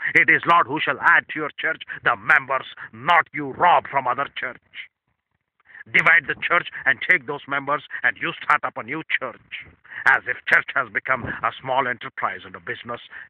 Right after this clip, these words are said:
ceremony. And the pastor is an entrepreneur for them because he's holding the church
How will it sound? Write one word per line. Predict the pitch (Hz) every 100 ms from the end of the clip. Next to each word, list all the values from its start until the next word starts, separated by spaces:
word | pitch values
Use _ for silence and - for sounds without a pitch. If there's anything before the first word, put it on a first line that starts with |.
| -
ceremony. | - 127 113 92 85 64 57 _ - _ 62 - - _ _ _ - _ _ _ _ _ - - _ _ _ _ _ _ _
And | 95
the | -
pastor | - 143 - 139 123
is | 113
an | 110
entrepreneur | 135 120 - 127 123
for | - 113 113
them | 131 95 87 87
because | 98 - 120
he's | 120 110
holding | - 139 131 101 101
the | 98
church | - 110 -